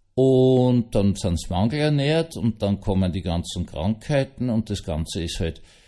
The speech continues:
weltweit und das ist einfach bei Menschen so, bei den Kindern halt das allererste. Meine Lieben, ich weiß, dass ihr nicht so seid.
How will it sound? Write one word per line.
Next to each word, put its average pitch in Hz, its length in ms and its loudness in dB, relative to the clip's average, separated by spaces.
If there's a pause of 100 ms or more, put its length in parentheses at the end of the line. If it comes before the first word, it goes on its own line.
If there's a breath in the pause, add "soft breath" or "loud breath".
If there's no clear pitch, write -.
(260 soft breath)
weltweit 95 640 -4 (280)
und 92 200 -4
das 90 140 -8
ist 110 180 -6
einfach 82 300 -6
bei 80 120 -4
Menschen 73 440 -4
so, 85 220 -6
bei 85 160 -4
den 101 160 2
Kindern 82 440 0 (760 soft breath)
halt - 260 -4
das - 320 -4 (560)
allererste. 85 760 -2 (1400 loud breath)
Meine 110 220 6
Lieben, 120 340 2
ich - 160 -6
weiß, 104 360 4
dass - 180 -2
ihr 117 140 6
nicht 113 280 6
so 110 140 0
seid. - 540 -6